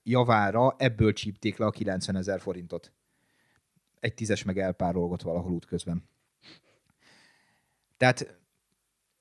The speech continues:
a, aki nyomatékszenzoros bringát akar venni, tehát úgymond egy minőségi, tartós kerékpárt akar venni, azokat megszivatták, mert kilencvenezerrel, illetve százezer forinttal kevesebb támogatást tudnak rá igénybe venni,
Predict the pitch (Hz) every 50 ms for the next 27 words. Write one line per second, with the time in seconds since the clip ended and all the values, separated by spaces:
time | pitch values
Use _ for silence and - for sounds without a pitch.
0 | _ _ _ _ _ _ - 123 127 - - - - - - 139 170 185 196 -
1 | - 127 120 - - 135 135 123 117 107 107 98 104 117 123 120 107 101 98 -
2 | 110 - - 107 92 90 95 92 139 151 - 113 98 - - _ _ _ - 131
3 | 139 135 123 113 98 90 - - 98 101 107 127 143 147 135 123 110 - - 104
4 | 90 92 95 - - 131 120 120 110 - - 98 90 - - - 110 107 107 98
5 | - - 98 92 - - 113 - - 98 87 85 90 90 87 110 147 185 190 -
6 | _ _ _ - - 143 165 160 190 180 - 208 208 - - - 131 123 113 -
7 | - 143 143 147 - - - 147 151 139 - - 170 147 117 110 - - 123 127
8 | 117 113 123 120 120 123 131 131 131 127 - 131 127 123 120 - 131 131 131 -
9 | - 139 131 120 110 101 117 113 104 - 123 117 120 120 - 127 120 - - 110
10 | 101 98 - - 110 - - 104 98 95 101 92 98 92 - 101 98 - - 101
11 | 98 104 98 - 110 107 107 110 110 104 95 92 87 87 85 92 98 117 131 147